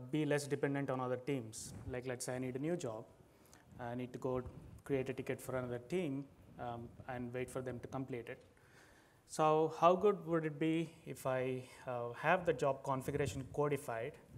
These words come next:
and the Jenkins configuration is available inside the source code repository, version controlled and peer reviewed? You know, often when you configure a job, you do it by yourself, you go to configuration, edit it, and save it, and it is often error prone, right?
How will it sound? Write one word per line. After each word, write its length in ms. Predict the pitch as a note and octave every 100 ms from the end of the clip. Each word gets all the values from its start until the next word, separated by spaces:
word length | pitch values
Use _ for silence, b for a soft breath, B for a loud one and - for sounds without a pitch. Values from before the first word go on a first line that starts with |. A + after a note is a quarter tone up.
| B B B B -
and 180 | C3 B2+
the 80 |
Jenkins 380 | C3 C#3+ D#3+ D#3
configuration 640 | - D3 C#3 D#3 D3+ D3+ C#3+
is 140 | C3+
available 680 | C3 C#3 C3 C3 C3 C3+ C#3 -
inside 560 | C#3 C#3 C3+ C3 C3+
the 60 | B2+
source 260 | C#3+ C#3
code 240 | - C#3 B2+
repository, 640 | C3 E3 C3+ A#2 - C#3+ - - - b b b - C#3
version 320 | D3+ D3 D#3
controlled 520 | C#3+ A#2 A#2+ C3+ E3 B B C3+
and 260 | C3+ B2+
peer 140 | D3+ D3
reviewed? 480 | C3+ A#2+ A#2+ A2+ - - b b b b
You 40 | D3+
know, 120 | D#3
often 600 | D3 D3 C#3+ E3 E3 D3+
when 100 | C3
you 100 | C3+
configure 440 | C#3+ C#3+ D3 D3
a 40 | C3
job, 440 | B2+ B2 C3 C3+ -
you 80 | B2+
do 140 | C3+
it 140 | C3
by 60 | C3
yourself, 580 | B2+ B2+ C3 D#3+ D#3+ D#3
you 60 |
go 160 | B2 B2+
to 80 | B2+
configuration, 840 | C3+ C3 D3+ D3 D3 C#3+ D3 C#3
edit 260 | B2 C3 C#3+
it, 160 | D#3 D#3
and 140 | B2
save 240 | - C#3 F3
it, 240 | A3 - b b b b
and 180 | C3+ D3
it 80 | G3
is 120 | F#3+
often 240 | D#3 D3+
error 200 | C3 C3
prone, 300 | B2+ C3 B2+
right? 300 | A2+ A2+ C#3+